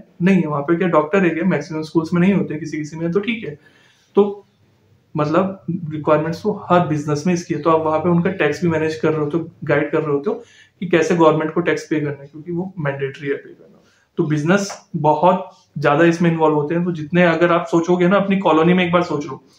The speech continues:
अपने area में कितनी shops है, कितने लोग हैं हर family में जो job कर रहे हैं, वो सारे आपके client बन सकते हैं। एक बार video, मतलब एक बार मैं कहूंगा, मैं एक minute रुकता हूँ, आप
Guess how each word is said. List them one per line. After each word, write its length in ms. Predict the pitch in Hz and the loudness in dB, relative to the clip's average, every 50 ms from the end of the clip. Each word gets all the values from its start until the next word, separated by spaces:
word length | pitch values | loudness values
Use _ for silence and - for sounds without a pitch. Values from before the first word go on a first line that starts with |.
| _ - | _ -4
अपने 220 | - - 170 175 165 | -2 2 4 4 4
area 180 | 165 160 151 | 4 4 2
में 120 | 143 143 143 | 0 0 0
कितनी 280 | 143 175 170 - 190 | -2 -2 -2 0 -2
shops 400 | 190 - 175 160 160 - - - | 0 2 2 0 0 -2 -4 -10
है, 240 | - - - _ _ _ _ _ - _ _ _ _ _ _ - | -12 -12 -14 _ _ _ _ _ -20 _ _ _ _ _ _ 0
कितने 540 | 220 196 196 214 220 226 226 226 226 226 - - _ _ - | 0 0 2 4 4 4 4 4 2 -2 -8 -12 _ _ 2
लोग 260 | 165 170 180 196 196 | 4 6 6 6 6
हैं 300 | 185 185 190 202 220 214 - | 4 4 4 2 2 2 0
हर 140 | 175 170 170 170 - - - - | 0 0 0 -2 -4 -8 -4 -2
family 300 | 175 160 160 165 170 175 | 0 0 2 2 2 4
में 220 | 180 190 202 196 | 4 4 4 4
जो 260 | 190 202 196 185 165 151 | 6 6 6 6 4 2
job 320 | 143 165 160 151 151 - - | 2 4 4 4 4 2 -4
कर 80 | 156 | -6
रहे 160 | 147 143 135 | -6 -6 -6
हैं, 60 | 127 - _ _ _ _ _ _ _ - | -10 -12 _ _ _ _ _ _ _ -6
वो 120 | 165 180 196 | -4 -2 -2
सारे 300 | 185 - 151 143 151 156 | 0 0 0 2 2 0
आपके 220 | 156 156 - 170 | -2 -2 -4 -6
client 320 | 165 165 156 143 143 143 139 | -6 -4 -4 -6 -6 -8 -8
बन 100 | 139 139 | -12 -12
सकते 300 | - - _ _ - - | -14 -18 _ _ -14 -10
हैं। 120 | 202 220 | -8 -4
एक 80 | 220 226 | 0 0
बार 240 | 269 240 247 - - - - - 185 | 0 0 -2 -6 -14 -16 -8 -2 0
video, 420 | 180 240 247 269 220 - - 214 | 2 2 2 2 0 0 2 2
मतलब 280 | 220 240 269 269 269 - 202 | 4 4 4 4 2 0 -2
एक 140 | 214 196 | 0 2
बार 100 | 226 240 | 4 4
मैं 100 | 240 240 | 4 4
कहूंगा, 300 | 226 - 170 190 226 226 - 202 | 2 0 0 0 0 0 0 0
मैं 280 | 185 190 202 202 202 - | 2 2 4 2 2 2
एक 180 | 180 175 175 | 2 2 4
minute 180 | 190 185 202 175 | 4 4 4 4
रुकता 220 | 170 165 - 170 | 2 -2 -2 -2
हूँ, 140 | 165 202 208 180 | -2 -2 0 0
आप 300 | 170 170 170 - - | 0 0 -2 -4 -14